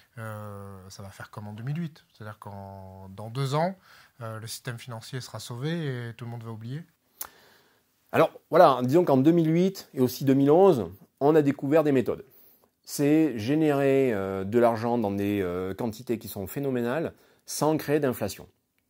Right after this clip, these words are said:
Speaker 2: Donc là, quand on a réussi à trouver cette formule magique, il est évident qu'on l'utilise, euh, à tout instant.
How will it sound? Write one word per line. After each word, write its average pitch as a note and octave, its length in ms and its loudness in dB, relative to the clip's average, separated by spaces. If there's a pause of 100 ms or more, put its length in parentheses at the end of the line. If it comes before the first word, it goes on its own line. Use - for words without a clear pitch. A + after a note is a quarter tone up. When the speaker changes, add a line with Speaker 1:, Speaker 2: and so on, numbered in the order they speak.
(400)
Speaker 2:
Donc E2+ 180 -12
là, C#3 140 2
quand G#2+ 220 -2
on A2 60 0
a A2 200 -2
réussi A2+ 560 -2
à F#2 60 -2
trouver A2 480 0
cette E2+ 200 -12
formule G2+ 280 -4
magique, G2+ 500 -6 (360)
il E3+ 100 -14
est F3+ 120 -12
évident F3 360 2
qu'on A#2+ 480 2
l'utilise, A#2 840 -2
euh, G2 840 2
à C3 100 -2
tout C#3 160 -4
instant. G#2 300 -6